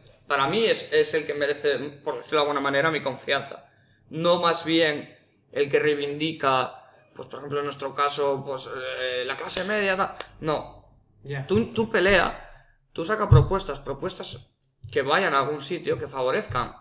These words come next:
Speaker 1: a,
Speaker 2: Pues necesitas
Speaker 1: al núcleo.
Speaker 2: mayoría para sacar esas propuestas.
Speaker 1: Claro, y ahí es donde por, por narices, que a Rosa Díaz no entendió eso, tenías que pactar. Es que no te queda de otra. Aunque no te guste,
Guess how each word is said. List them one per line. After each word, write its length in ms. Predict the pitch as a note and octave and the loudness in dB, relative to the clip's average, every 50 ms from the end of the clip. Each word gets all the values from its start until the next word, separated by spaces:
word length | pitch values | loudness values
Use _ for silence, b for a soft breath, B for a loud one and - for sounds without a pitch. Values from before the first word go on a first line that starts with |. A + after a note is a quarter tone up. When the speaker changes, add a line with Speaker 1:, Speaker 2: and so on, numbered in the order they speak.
| - _ - | -20 _ -6
Speaker 1:
a, 160 | - B2+ B2+ | -4 -4 -4
Speaker 2:
Pues 20 | B2+ B2+ | -4 -6
necesitas 300 | C3 C3 C3 C3 C3 C3+ | -10 -12 -8 -6 -4 -2
Speaker 1:
al 60 | C3+ D#3 | -2 0
núcleo. 140 | E3+ C3+ C3 | -2 -2 -2
Speaker 2:
mayoría 340 | C3+ B2 B2 F#3+ G#3 - | -2 -2 -2 -2 -2 -4
para 120 | - C3 C#3 | -6 -8 -12
sacar 180 | C3+ - C3+ B2+ | -12 -12 -12 -12
esas 140 | B2+ B2+ - | -12 -16 -18
propuestas. 720 | - B2+ B2+ - C#3 C3 - - - A#2+ - _ _ _ _ | -20 -20 -16 -16 -16 -16 -16 -18 -20 -20 -20 _ _ _ _
Speaker 1:
Claro, 300 | - D3+ D3 E3+ - - | -2 0 0 0 -2 -4
y 140 | - C#3+ C#3 | -2 0 2
ahí 180 | B2+ C#3+ F#3+ A3 | 4 4 4 2
es 100 | G3 - | 0 0
donde 220 | D#3+ D#3+ D#3 D3 | 0 0 0 0
por, 300 | D3 - B2 B2+ B2+ - | 0 0 -2 -4 -4 -4
por 160 | - D#3 D3+ | -4 -4 -4
narices, 680 | D3+ C#3+ C#3+ E3 G#3+ G#3+ - E3 F#3 F#3 - - - - _ _ _ _ - - - | -2 -2 -2 -2 -2 -2 -2 -4 -6 -6 -8 -12 -18 -20 _ _ _ _ -20 -16 -12
que 80 | - - | -10 -8
a 80 | G#2 | -8
Rosa 300 | G#2+ - D3 C#3+ - D#3 | -6 -6 -6 -4 -4 -2
Díaz 240 | D#3 F3 F3 D3+ - - C#3+ | 0 0 0 0 -2 -4 -6
no 120 | C#3 D#3 F3 | -6 -6 -6
entendió 440 | E3 - D3+ D3 D3 C#3+ C#3 C#3 D#3+ | -4 -4 -4 -2 -2 -2 -2 -2 -2
eso, 320 | E3 - C#3+ - - - _ _ _ _ _ _ _ _ _ _ - - | -4 -6 -10 -12 -14 -18 _ _ _ _ _ _ _ _ _ _ -14 -8
tenías 340 | - D#3 F3 A#3 F3+ - - | -6 -2 -2 -2 -2 -2 -6
que 80 | C#3 | -10
pactar. 480 | B2 - A2+ - - - D#2+ - - _ _ _ _ _ _ _ _ _ | -10 -10 -12 -12 -12 -14 -14 -14 -16 _ _ _ _ _ _ _ _ _
Es 140 | - C#3+ - | -16 -12 -10
que 100 | - F#3 | -8 -8
no 100 | - B3+ | -6 -6
te 120 | G#3+ G3 F#3+ | -6 -4 -2
queda 220 | G3 F3 E3 E3+ | -2 -2 0 0
de 60 | G3+ | 0
otra. 340 | A3+ A3 - - - - - _ _ _ _ - | -2 -2 -4 -10 -12 -14 -18 _ _ _ _ -8
Aunque 320 | D#3 D#3+ D#3 - - D3 | -8 -8 -6 -6 -6 -6
no 240 | D3+ F3 G#3 A#3 A#3 | -4 -4 -6 -4 -2
te 80 | A#3 A#3 | -2 -2
guste, 680 | A#3 B3 B3 B3 - - G#3 G3 F#3+ F#3 F#3+ B | -2 -2 -6 -6 -6 -4 -2 0 0 -2 -4 B